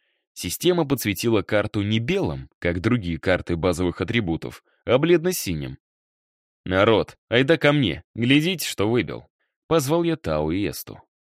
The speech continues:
До встречи с Пегом осталось около часа, а до конца срока сдачи нормы и того меньше. Так что всё равно было уже пора сворачивать деятельность и собираться в шахтёрский посёлок.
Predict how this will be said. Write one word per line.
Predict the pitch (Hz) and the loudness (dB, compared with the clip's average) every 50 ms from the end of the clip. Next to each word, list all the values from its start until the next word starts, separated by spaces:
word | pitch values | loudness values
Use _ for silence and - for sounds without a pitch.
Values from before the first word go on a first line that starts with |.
| _ 95 | _ 0
До | 104 101 | 0 0
встречи | 95 - - - 208 214 - - | 0 0 -2 -4 -4 -2 -4 -4
с | 180 - - | -4 -6 -6
Пегом | - 127 135 151 135 139 120 110 | -2 0 0 2 2 2 0 0
осталось | 101 - - - 113 113 110 104 101 - 110 | -2 -2 0 0 2 2 2 0 -2 -2 -6
около | 101 - 117 110 117 120 | -4 -2 0 0 0 0
часа, | - - 175 175 147 107 - - - 76 - - _ | -2 -2 -4 -4 -4 -6 -8 -10 -12 -14 -14 -6 _
а | 87 | -2
до | 90 95 92 | 0 0 0
конца | - 95 90 87 - - 87 82 | 0 0 -2 -2 0 0 0 0
срока | - - - 113 151 175 - - 87 | 0 -2 -2 -2 -2 -2 -2 -4 -6
сдачи | 82 80 95 90 80 - - 98 | -6 -2 -2 -2 -2 -2 -4 -2
нормы | 117 151 175 165 160 160 160 147 - _ | -2 -2 -2 -2 -2 -4 -6 -6 -10 _
и | - 170 180 | -10 -10 -6
того | - 202 175 101 85 85 | -4 -2 -2 0 0 0
меньше. | 82 82 78 76 71 - - - 64 80 - _ _ _ _ _ _ | -2 -2 -4 -4 -6 -8 -10 -10 -12 -16 -18 _ _ _ _ _ _
Так | - 190 131 - | 2 2 2 2
что | - - 175 165 147 | 0 2 2 2 2
всё | 131 - 135 | 2 0 0
равно | 104 101 92 85 95 101 104 | 0 0 0 0 0 0 0
было | 92 87 101 101 101 | 0 2 2 4 4
уже | 98 98 87 95 95 | 4 2 0 -2 -6
пора | - - 98 98 104 98 | -2 -2 0 0 2 0
сворачивать | 90 - 110 123 151 160 139 - - - 78 76 73 | 0 0 -2 0 0 0 -2 -4 -4 -6 -6 -6 -4
деятельность | 95 117 123 110 - - - 65 - - - _ _ _ _ _ | -2 -2 -2 -2 -4 -10 -14 -14 -14 -16 -20 _ _ _ _ _
и | _ 139 165 | _ -6 -6
собираться | 156 - 175 156 156 131 127 127 131 - - 139 | -2 -2 0 2 2 2 2 0 0 0 -4 -6
в | 123 | -4
шахтёрский | - 139 123 - - 87 85 76 - - 85 82 | -4 -6 -6 -4 -4 -4 -4 -4 -6 -8 -10 -6
посёлок. | - 98 110 117 - - 80 71 65 60 - - - | -4 -4 -6 -6 -6 -6 -6 -6 -6 -10 -14 -18 -20